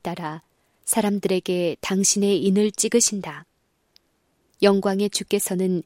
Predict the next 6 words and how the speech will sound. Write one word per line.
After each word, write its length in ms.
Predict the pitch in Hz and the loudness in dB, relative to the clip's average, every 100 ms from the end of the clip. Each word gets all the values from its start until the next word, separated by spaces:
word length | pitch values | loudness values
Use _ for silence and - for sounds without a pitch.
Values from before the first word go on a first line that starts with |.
| _ _ _ 190 | _ _ _ -2
마음이 460 | 185 190 190 196 | 0 0 0 2
온유하고 840 | 190 190 190 196 190 - 196 190 165 | 4 4 4 0 -2 -2 0 2 0
겸손한 540 | - 202 190 214 202 202 | -2 -2 0 -2 -2 -4
자들을 480 | 185 180 180 175 170 | -6 -6 -4 -4 -2
만족히 540 | 180 185 196 - 214 | -2 -2 -4 -4 -4
여기신다. 680 | 180 208 196 190 165 147 | -2 -2 -2 -2 -8 -14